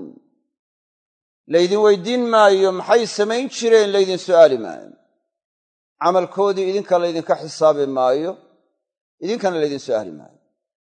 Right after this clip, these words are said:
Yacni iyaga sha'nigooda ka baxo, idinku naftiinna u camal fala, macnuhu u dhacaya. A'immadii salafka imaam ka mid ah waxaa la weydiiyey dagaalkii Cali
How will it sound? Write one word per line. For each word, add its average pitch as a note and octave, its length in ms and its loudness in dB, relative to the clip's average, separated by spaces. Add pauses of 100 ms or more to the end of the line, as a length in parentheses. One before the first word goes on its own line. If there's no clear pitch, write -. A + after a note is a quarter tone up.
(300)
Yacni B2 240 -6
iyaga F#3 200 2
sha'nigooda F#3+ 520 0
ka G3 120 -4
baxo, F3+ 380 0
idinku F3 260 -4
naftiinna E3+ 440 -8
u E3+ 120 -4
camal D#3 220 -2
fala, D3+ 260 0
macnuhu C3 340 -8
u A#2 40 -12
dhacaya. C#2 340 -12 (1200)
A'immadii F3+ 440 4
salafka E3+ 420 -2
imaam E3 260 -2
ka - 160 -4
mid D#3+ 140 -2
ah D3 80 4
waxaa D#3 280 -2
la C3+ 40 -2
weydiiyey C3+ 640 -4
dagaalkii D3 640 0
Cali C#3+ 300 0